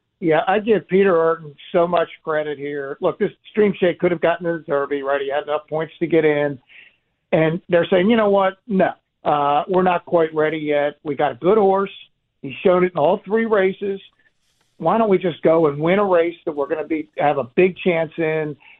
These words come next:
A nice, what's, what's the purse on this thing? A half a million? Yeah, that's not a bad deal when you're gonna be the favorite, possibly."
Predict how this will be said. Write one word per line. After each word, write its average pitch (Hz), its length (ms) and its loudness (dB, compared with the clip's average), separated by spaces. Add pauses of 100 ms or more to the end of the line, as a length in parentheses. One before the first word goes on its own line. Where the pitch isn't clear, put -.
A 143 100 -6
nice, 160 320 2
what's, 196 520 0 (120)
what's 208 200 0
the 185 80 2
purse 156 320 0
on 139 160 0
this 123 180 -8
thing? 131 160 0
A 120 40 -8
half 156 260 2
a 139 100 0
million? 156 500 0
Yeah, 190 260 2
that's 190 160 0
not 202 160 2
a 156 40 2
bad 151 320 2
deal 147 220 2
when 147 120 -2
you're 156 100 -6
gonna 160 120 -2
be 160 140 -2
the 135 100 -4 (100)
favorite, 165 400 0
possibly." 175 600 -2